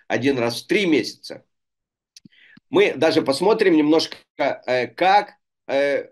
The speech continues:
разыгрываются эти лотереи. И они у нас очень мелко. По-, мы смотрим на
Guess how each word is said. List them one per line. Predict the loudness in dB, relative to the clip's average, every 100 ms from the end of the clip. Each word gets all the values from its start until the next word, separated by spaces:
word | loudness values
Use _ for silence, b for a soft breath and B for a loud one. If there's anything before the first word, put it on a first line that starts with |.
| -14
разыгрываются | -8 -6 -4 -2 -2 0 0 -2 -4 -4 -4 _
эти | -8 -8 -4 -4 -4
лотереи. | -4 -2 -2 -2 -4 -4 -4 -8 _ _ _ _ _ _ _ _ _ _ _ _ _ _ _ _ _ _ _ _ _ _ _ _ _ _ -10
И | -6 -4
они | -2 -2 -2 -6
у | -4
нас | -4 -4 -6 -14 _ _ _ _ _ _ _ _ _ _ -20
очень | _ -20 -20 -20
мелко. | -18 -16 -16 -10 -6 -6 -6
По-, | -4 -2
мы | 0 0
смотрим | 0 2 2 2 2 0 0 -2
на | -2 -4